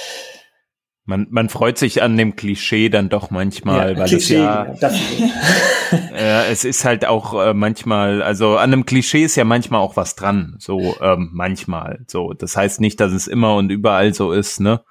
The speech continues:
Speaker 1: Ähm, und man kann ja auch ein sehr, sehr gutes Verhältnis mit seinen Projektmanagern, Product Managern, wie auch immer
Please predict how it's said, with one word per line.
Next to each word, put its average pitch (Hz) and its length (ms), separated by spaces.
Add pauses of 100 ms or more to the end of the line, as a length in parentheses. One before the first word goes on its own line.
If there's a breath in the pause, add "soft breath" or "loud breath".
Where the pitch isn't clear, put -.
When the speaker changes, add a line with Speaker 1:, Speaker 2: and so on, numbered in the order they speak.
(360 soft breath)
Speaker 1:
Ähm, 95 260
und 92 160
man 98 160
kann 104 220
ja 98 140
auch 95 180
ein 95 120
sehr, 95 220
sehr 95 140
gutes 98 340
Verhältnis 92 540
mit 92 160
seinen 90 280
Projektmanagern, 92 1000 (520)
Product 104 500
Managern, 95 600
wie 92 140
auch - 160
immer 98 380